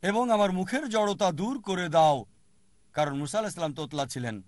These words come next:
আমিও তোতলা ছিলাম। "আমার মুখের জড়তা দূর করে দাও, যাতে তারা আমার কথা বুঝতে পারে। যে সমস্ত লোককে দাওয়াত দিচ্ছি আমি আল্লাহ সুবহানাহু ওয়া তাআলাকে বলি আমার বক্ষ প্রসারিত করে দিতে,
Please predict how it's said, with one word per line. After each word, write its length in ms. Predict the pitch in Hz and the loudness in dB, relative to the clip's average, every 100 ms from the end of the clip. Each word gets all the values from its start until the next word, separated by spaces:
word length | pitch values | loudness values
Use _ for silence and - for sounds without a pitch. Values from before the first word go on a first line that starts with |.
| _ _ _ _ _ - | _ _ _ _ _ -6
আমিও 280 | 156 247 | -4 -4
তোতলা 360 | - 170 139 127 | -6 -8 -4 -6
ছিলাম। 340 | - 135 170 - _ _ | -4 -4 -4 -6 _ _
"আমার 380 | 165 208 262 277 | 4 6 6 4
মুখের 460 | 185 185 214 269 262 | 0 -2 0 0 2
জড়তা 400 | 208 214 196 196 | 0 2 0 -2
দূর 300 | 165 247 277 | 0 -2 -2
করে 260 | 214 196 | -2 0
দাও, 280 | 196 226 262 - - | 8 10 8 4 -6
যাতে 280 | 131 220 330 | 0 0 0
তারা 240 | 320 277 | 2 4
আমার 160 | 220 214 | 4 4
কথা 220 | 196 185 | 0 -2
বুঝতে 380 | 165 170 127 170 | 0 -6 -6 -2
পারে। 300 | 160 147 107 - | 0 0 -2 -10
যে 120 | 135 175 | -8 -4
সমস্ত 380 | 226 285 - | -2 -4 -4
লোককে 440 | 226 202 190 - 180 | -2 -2 -2 -4 2
দাওয়াত 360 | 160 196 262 | 6 6 6
দিচ্ছি 580 | 180 139 190 - - 220 - - | 0 -4 -6 -4 -2 -2 -6 -4
আমি 200 | 165 180 | -2 2
আল্লাহ 220 | 185 247 | 2 2
সুবহানাহু 300 | 202 196 185 | -2 -2 -2
ওয়া 100 | 175 | 2
তাআলাকে 200 | 175 170 | 2 0
বলি 320 | 170 175 175 139 _ | -2 -2 -2 -4 _
আমার 220 | 151 175 | 0 0
বক্ষ 260 | 160 196 196 | 0 -4 -4
প্রসারিত 420 | 175 156 160 151 | -8 -6 -6 -6
করে 220 | 151 165 | -8 -6
দিতে, 280 | 151 139 139 | -6 -6 -8